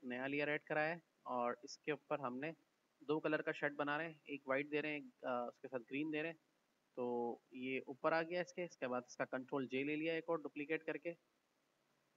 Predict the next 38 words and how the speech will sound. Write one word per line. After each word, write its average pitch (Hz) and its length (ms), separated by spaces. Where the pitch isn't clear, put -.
ये 123 80
नीचे 120 220
आ 151 120
गया 165 160
है। 165 80
और 120 200
इसको - 220
भी 156 100
इसी 156 200
के 165 160
background 131 440
पे 147 100
एक 131 100
white 131 240
color 147 180
लगा 147 220
रहे 160 120
हैं, 151 100
band 131 340
bucket 147 260
tool 143 220
ले 139 120
रहे 151 100
हैं, 156 80
यहाँ 151 180
से 160 140
white 127 220
color 143 180
apply 135 400
कर 143 140
दिया, 156 200
इसको - 160
नीचे 131 260
ले 147 120
लिया 151 160
इसके, 156 240
ठीक 139 200
है। 165 80